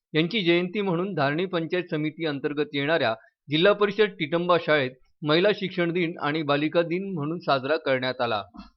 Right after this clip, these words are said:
महत्त्वाचे म्हणजे कोविड एकोणीसचे पालन करून टिटंबा शाळेत महिला दिन आणि बालिका दिन साजरा करण्यात आला. यावेळी टिटंबा गावातील उपस्थित महिलांचा सत्कार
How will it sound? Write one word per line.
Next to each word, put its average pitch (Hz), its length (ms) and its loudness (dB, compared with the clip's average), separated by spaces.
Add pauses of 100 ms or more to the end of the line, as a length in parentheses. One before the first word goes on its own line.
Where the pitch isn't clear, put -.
(140)
महत्त्वाचे 165 480 6
म्हणजे 165 300 0 (160)
कोविड 175 280 2
एकोणीसचे 185 500 0
पालन 156 340 2
करून 143 280 -2
टिटंबा 202 760 -2
शाळेत 190 280 0
महिला 156 300 2
दिन 180 200 -2
आणि 165 180 -2
बालिका 143 380 0
दिन 156 200 -4
साजरा 139 360 0
करण्यात 131 420 -4
आला. 113 200 -2 (440)
यावेळी 156 260 6
टिटंबा 160 460 0
गावातील 151 560 0
उपस्थित 147 500 -4
महिलांचा 135 460 -2
सत्कार 135 420 -2